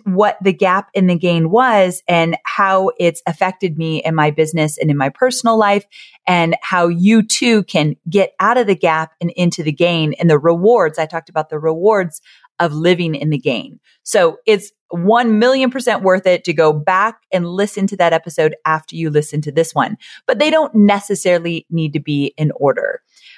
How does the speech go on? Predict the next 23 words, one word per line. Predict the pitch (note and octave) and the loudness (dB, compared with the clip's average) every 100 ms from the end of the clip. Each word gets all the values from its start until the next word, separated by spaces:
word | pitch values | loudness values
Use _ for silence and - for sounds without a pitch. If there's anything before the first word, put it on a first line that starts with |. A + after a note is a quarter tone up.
| - | -6
Okay, | G3+ G#3+ - - | -2 0 -2 -6
so | - A3+ E3+ - | -4 0 0 0
the | G3 | -6
concept | - C4 D4+ F4+ F4 C4+ | -2 0 0 0 -2 0
I | |
want | A#3 G#3+ | 0 0
to | G#3 | 0
talk | G#3 F#3+ - - | -2 -2 -4 -4
about | F3+ E3+ E3 | -2 0 0
on | F3 E3 D#3+ | 0 0 2
this | B3 F4 - - | 0 0 -6 -10
shorty | - G3 F3 E3 | -2 0 0 0
episode | D#3 D#3 D3 D#3 D3+ D3 D3+ - - - - | -2 -4 -2 2 4 4 0 -10 -20 -20 0
is | G3+ G3 F#3 - | 4 4 2 -2
this | F#3+ F#3+ F#3 - - | 2 2 2 -8 -4
concept | A#3+ A#3+ B3 A#3 - | -2 0 0 -2 0
of | E3 D#3+ - | -2 -2 -8
healthy | - C4 C4 - D4+ - - | -6 -2 -2 -4 -6 -6 -2
detachment | A3 - - F3 - F3 D#3 D3+ _ _ _ F3 | -2 -2 -4 -4 -4 -2 -2 -2 _ _ _ -6
versus | E3+ C4+ C#4+ G3+ E3+ D#3+ - _ _ - | -2 0 -2 -2 -2 -4 -8 _ _ -4
an | F3+ F3 _ - | -2 -2 _ -2
unhealthy | B3 C4+ B3+ - _ G3 F#3 F#3 F3+ F3 - _ _ _ - | 0 2 -2 -6 _ -2 -2 -4 -8 -8 -12 _ _ _ -2
attachment. | G3 G#3 - - - - - | -2 -2 -6 -10 -14 -14 -16